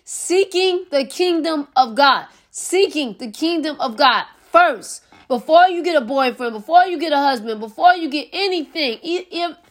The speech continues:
even natural material possessions, you are seeking the kingdom. What do God want for me?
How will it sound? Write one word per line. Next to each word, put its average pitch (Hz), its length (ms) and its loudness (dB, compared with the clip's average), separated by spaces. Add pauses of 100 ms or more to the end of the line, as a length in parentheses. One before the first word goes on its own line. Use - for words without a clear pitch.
(300)
even 330 440 0
natural 320 520 4
material 311 560 -4
possessions, 233 680 -2
you 339 220 -2
are 254 160 2
seeking 339 720 -4 (320)
the 247 140 -2
kingdom. 392 720 0 (240)
What 285 520 4
do 311 160 0
God 302 560 2
want 302 320 -4
for 285 140 0
me? 277 340 0